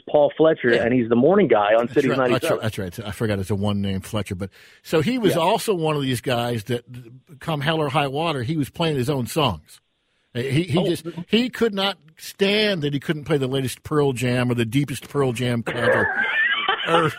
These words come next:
Speaker 2: or whatever it was, right? And, uh, it drove him nuts. And, uh, I, I told him a lot, you know, he was an intern for me, you know, to, to, that's
Speaker 1: I
Speaker 2: how he
Speaker 1: remember. He was special ed.
Speaker 2: Yeah, that's how he got started.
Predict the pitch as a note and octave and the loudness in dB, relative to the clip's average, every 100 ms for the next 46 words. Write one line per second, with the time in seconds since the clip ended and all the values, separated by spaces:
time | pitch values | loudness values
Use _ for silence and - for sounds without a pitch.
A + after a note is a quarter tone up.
0 | G#4 - D5 G#4 - - F#4 F#3 E3+ F#3 | -6 -6 -2 -4 -4 -2 2 4 4 6
1 | G#3 G3+ F#3 E3+ E3 E3+ E3+ D3 C3 C3+ | 6 6 4 4 2 2 0 0 -2 -4
2 | D3+ - C#3+ C#3 D3 D#3 F3+ F3 D#3 G3 | -4 -4 -6 -6 -6 -6 -4 -6 0 2
3 | F3+ E3+ F3+ E3 F3+ F#3+ - - - C3+ | 2 0 -2 -2 -2 -2 -8 -16 -10 -6
4 | C3+ C3 C3 B2 A#2+ A#2 A2 G#2+ - _ | -4 -4 -4 -2 -2 -2 -4 -6 -12 _
5 | - - - D#3 - - F3 G3+ F#3 F#3 | -20 -16 -6 -4 -4 -4 -2 0 0 0
6 | D#3+ D3 D3+ D#3+ D#3 C#3 C3 E3 E3 A#2 | -2 -2 -2 -2 -2 -2 2 2 2 0
7 | C3+ C#3+ D4+ C#4 C#3+ G2+ A2+ G2+ G2+ G#2 | 0 0 0 0 0 0 0 0 0 -2
8 | G#2+ G#2 G2+ A#2 - - A2+ - D#3 D3+ | -2 -2 -4 -6 -8 -10 -8 -4 0 4
9 | D#3 A3 C4 E3 F#3 G3 - - A3 - | 6 6 6 4 6 4 2 2 2 4
10 | G3+ D#3+ A3 G#3 D#3+ G3+ A3+ E3 G3 G#3+ | 4 4 4 2 2 0 0 -2 -2 -2
11 | F#3+ E3+ D#3+ - - D4 B3+ F#3+ | -2 -4 -6 -8 -8 -4 -2 -4